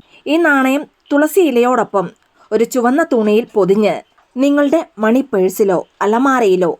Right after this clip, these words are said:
അല്ലെങ്കിൽ പണം വെക്കുന്നിടത്തോ വെക്കുക. ഇങ്ങനെ ചെയ്യുന്നതിലൂടെ വർഷം മുഴുവൻ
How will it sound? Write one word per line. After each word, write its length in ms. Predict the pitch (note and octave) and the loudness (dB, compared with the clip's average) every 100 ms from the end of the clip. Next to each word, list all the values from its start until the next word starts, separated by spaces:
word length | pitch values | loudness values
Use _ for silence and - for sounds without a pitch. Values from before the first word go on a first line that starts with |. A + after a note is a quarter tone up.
| - | -4
അല്ലെങ്കിൽ 340 | F#3+ G3 C#4 - | -2 -2 -6 -4
പണം 280 | B3+ B3+ D4 | -4 -2 0
വെക്കുന്നിടത്തോ 640 | A#3+ A3+ D#4+ C4 F3 G#3 | -2 -2 -2 -2 -2 -2
വെക്കുക. 460 | G3 F3 - E3+ - _ _ _ - | -2 -4 -4 -4 -6 _ _ _ -2
ഇങ്ങനെ 300 | C4 C#4+ C#4+ | 2 2 2
ചെയ്യുന്നതിലൂടെ 840 | D4+ A#3 G#3 G#3+ A3+ F#3+ F#3 D3 - | 0 0 0 0 2 2 2 -2 -8
വർഷം 420 | F3 F3 - G#3+ | -8 -8 -4 -2
മുഴുവൻ 400 | G3 F#3 F3+ C#3 | 0 0 0 -6